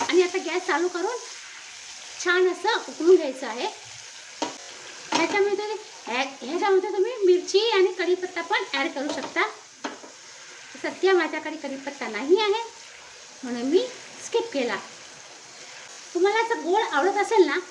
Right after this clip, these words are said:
तर थोडीशी मी हे पिठी साखर ॲड करते आहे. थोडा आपण लिंबू ॲड करूया.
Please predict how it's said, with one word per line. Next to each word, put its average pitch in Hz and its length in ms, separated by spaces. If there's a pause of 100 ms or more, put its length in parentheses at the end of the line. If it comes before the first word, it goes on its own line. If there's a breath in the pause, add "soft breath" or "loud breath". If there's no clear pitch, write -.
(140)
तर 330 40
थोडीशी 392 640
मी 349 140
हे 392 120
पिठी 359 300
साखर 349 380
ॲड 269 140
करते 247 320
आहे. 233 280 (1600)
थोडा 359 200
आपण 359 260
लिंबू 320 280
ॲड 294 260
करूया. 240 280